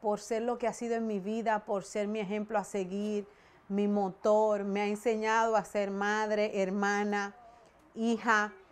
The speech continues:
Gracias, mami. Gracias, mil gracias por enseñarme tanto. Mi inspiración a, a tratar a mis hijos bien,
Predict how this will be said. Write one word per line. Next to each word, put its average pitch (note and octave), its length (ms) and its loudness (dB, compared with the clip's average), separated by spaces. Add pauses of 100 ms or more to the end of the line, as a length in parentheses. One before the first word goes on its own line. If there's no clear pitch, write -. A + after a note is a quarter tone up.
(360)
Gracias, G#3+ 520 2
mami. F#3 560 -6
Gracias, G#3+ 540 0
mil C4+ 560 0
gracias A3+ 680 0 (520)
por G3+ 480 2 (380)
enseñarme A3 680 -2
tanto. F3+ 580 -4 (420)
Mi G#3+ 240 -4
inspiración G#3+ 840 -4
a, G3+ 400 -4 (280)
a G3+ 140 -4
tratar G3+ 340 0
a G#3+ 80 -2
mis G#3+ 280 -6
hijos A3 340 -2
bien, A3 680 -2